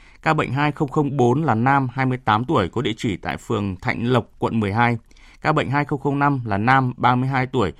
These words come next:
có địa chỉ tại phường Nguyễn Cư Trinh, quận một. Các bệnh nhân này là nhân viên bốc xếp hàng hành lý tại sân bay Tân Sơn Nhất,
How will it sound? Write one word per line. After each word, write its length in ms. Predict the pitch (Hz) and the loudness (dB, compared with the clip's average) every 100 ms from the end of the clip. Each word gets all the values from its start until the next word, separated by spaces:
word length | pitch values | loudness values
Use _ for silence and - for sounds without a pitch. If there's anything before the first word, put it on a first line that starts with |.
| - | -12
có 100 | - | -4
địa 120 | 131 113 | -2 -2
chỉ 200 | - 90 | -2 -2
tại 180 | 85 76 | -2 -6
phường 360 | - - 98 | -2 -2 0
Nguyễn 240 | 98 98 131 | -2 -2 -4
Cư 220 | - 135 | -2 -2
Trinh, 280 | 131 143 123 - | 0 0 0 -2
quận 180 | 120 117 | 0 4
một. 200 | 113 - - - - - - | 4 2 -18 -20 -20 -14 -6
Các 120 | 160 | -2
bệnh 180 | 131 127 | 0 0
nhân 200 | 139 131 | 2 2
này 260 | 117 104 92 | 2 2 -2
là 180 | 107 98 | -2 0
nhân 260 | 120 147 | 0 -2
viên 340 | 127 147 143 135 | 0 2 2 0
bốc 220 | - 175 | -2 -2
xếp 180 | 185 175 | -4 -4
hàng 320 | 139 117 101 | 0 2 0
hành 240 | 90 104 104 | -4 -4 -2
lý 220 | 104 117 | -2 -2
tại 140 | 123 | -4
sân 160 | 107 127 | -4 -2
bay 120 | 117 | -2
Tân 120 | 120 | -2
Sơn 180 | 110 120 | -2 0
Nhất, 160 | 156 | 0